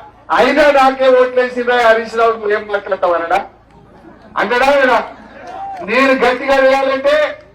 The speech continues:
బిడ్డ, నువ్వు అన్ని ఇయ్యలేదు కనుక మెదక్ల మా శంకరంపేట్ల నీ కాంగ్రెస్ పార్టీకి చిత్తు చిత్తుగా ఓడగొట్టిండ్రు. ఇప్పటికైనా కళ్ళు తెరు, ఇప్పటికైనా కళ్ళు తెరు.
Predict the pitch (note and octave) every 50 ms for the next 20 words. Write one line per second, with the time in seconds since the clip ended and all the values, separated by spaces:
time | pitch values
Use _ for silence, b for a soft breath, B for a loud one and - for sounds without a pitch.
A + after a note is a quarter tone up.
0 | _ - - G#3 B3 B3+ - C4 C4+ C#4 C4+ C4+ C4+ C4 C4 B3+ B3 B3 B3+ B3+
1 | B3+ C4 C4 B3 C4 C#4+ C#4 D4 C#4+ C#4+ C#4+ C4+ C4+ C4 C4 C4 B3+ A3 G3+ -
2 | - - - _ _ _ _ - D#3 F3 G3 A3 B3+ C4 C#4+ C4+ C4+ C#4 C#4+ C4+
3 | G#3 - - - - - - _ - G3+ A3+ B3+ B3+ B3+ B3+ B3 B3+ B3+ B3+ B3+
4 | C#4 C4+ C4+ C4+ C4 - B3+ C4 C#4+ C#4 C#4 - C#4 C#4 C4+ A3+ G3 - - -
5 | - - F#3+ G3+ B3 B3+ C4 B3+ - A#3 A#3+ B3 C4 C4 B3+ B3+ B3+ B3+ B3 B3
6 | - - C#4+ - B3+ B3+ B3+ B3 B3 A#3+ A#3+ A3+ G#3 F#3+ - - - - - -
7 | B3+ C#4+ C#4+ C#4+ - - C4 C4 B3+ B3+ B3+ C4+ C4+ C4+ - C4 C4 B3+ B3+ A#3
8 | A#3 A#3+ B3+ B3 B3+ B3+ B3+ B3+ B3+ B3+ B3+ A#3+ C4 C#4 D#4+ E4+ E4+ D#4+ C#4 -
9 | - - - - - - G#3+ A3 - A#3 A#3 A#3+ A#3 A#3 A#3 A#3 A3+ - - -
10 | G#3 G#3 G#3+ A3 - - G4+ G#4 - - - - - A5+ - - - - - -
11 | - - - - - - - - B3+ C4 - - C#4 C4+ C4 C4 C4+ C#4 C#4 C#4
12 | C4+ C4+ - B3 B3+ C4 C4+ C4+ C4 C4 B3+ C4 C#4 D4+ D#4 C#4+ A3+ -